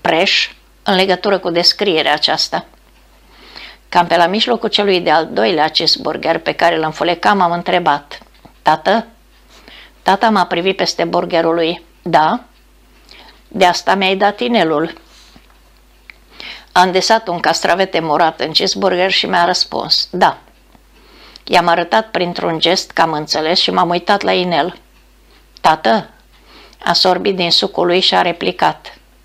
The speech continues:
„Da?” „Mulțumesc.” Pe când am făcut nouă ani, mă obișnuisem deja cu blondul și cu prietenii lui care veneau la serviciile religioase ale tatei.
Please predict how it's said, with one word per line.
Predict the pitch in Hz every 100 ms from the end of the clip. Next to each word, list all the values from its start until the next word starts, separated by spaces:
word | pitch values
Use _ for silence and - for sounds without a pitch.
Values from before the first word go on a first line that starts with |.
| _
„Da?” | - 165 156 254 - _ _ _ _ _ _ - -
„Mulțumesc.” | - 185 - 214 202 - - - _ _ _ _ _ _ _ _ _ _ _ _ _ - - - -
Pe | - 185
când | 233 240
am | 190
făcut | 190 202
nouă | 196 180 170
ani, | 156 180
mă | 190 185
obișnuisem | 185 190 208 214 - 160
deja | 156 156 165
cu | 151
blondul | 156 185 190 170
și | 170 -
cu | 180
prietenii | 175 180 208 170 160
lui | 147 160
care | - 170
veneau | 165 165 185
la | 180
serviciile | 160 - 170 165 175 190 190 170
religioase | 160 151 - 170 -
ale | 175 170
tatei. | 175 160 - 156 165